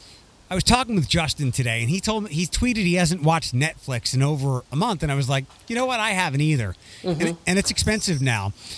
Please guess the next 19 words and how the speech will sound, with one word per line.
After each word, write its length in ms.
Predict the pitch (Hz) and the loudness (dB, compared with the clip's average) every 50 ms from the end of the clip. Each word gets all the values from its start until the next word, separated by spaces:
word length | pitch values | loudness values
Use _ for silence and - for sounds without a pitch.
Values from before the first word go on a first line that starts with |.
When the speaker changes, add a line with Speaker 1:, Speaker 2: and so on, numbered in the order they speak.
| - - 113 98 - - | -16 -16 -18 -12 -2 0
Speaker 1:
There's, 320 | 170 196 196 185 - - - | 2 2 2 2 0 -2 -2
and 100 | 170 170 | -2 -2
I 60 | 175 170 | 0 0
saw 360 | - - 202 190 180 180 175 - | 0 -2 -2 0 -2 -2 -4 -6
some 220 | - - - 208 | -8 -6 -4 -2
other 200 | 214 208 208 185 156 | -2 -2 -2 -2 -2
article 520 | 143 143 143 139 - 151 143 143 143 147 - | -2 -2 -2 -2 -2 -2 -2 -2 -4 -6 -6
of 180 | 139 135 131 117 | -4 -4 -2 -2
somebody 260 | - 190 190 190 185 | -2 -2 -2 -4 -4
complaining 580 | 180 202 160 - - 175 165 160 156 156 151 | -4 -4 -4 -4 -4 -2 -2 -2 -2 -2 -2
about 380 | 151 131 139 135 131 131 131 107 - - - - - - - - - - - - - - | -2 -2 -2 -2 -2 -2 -4 -6 -12 -16 -20 -20 -20 -20 -20 -20 -20 -20 -20 -18 -12 -8
there's 200 | 175 196 190 - | -4 -4 -4 -2
too 220 | - - 262 311 | -2 -2 -2 -2
many 160 | 320 330 330 294 | -2 -2 -2 -2
subscription 640 | - - 233 202 - - 254 240 170 - 175 165 147 | -2 -4 -4 -4 -4 -2 -2 -2 -2 0 0 0 0
services. 640 | - 143 139 120 107 110 101 - 123 113 - - - - - - - | 0 -2 -2 -4 -4 -6 -8 -8 -8 -10 -10 -10 -12 -14 -20 -20 -12
First 340 | - - 170 190 190 - - | -6 -2 0 0 0 0 0
of 100 | 147 135 | 0 0
all, 360 | 123 113 110 - 143 160 | 0 0 0 0 0 -2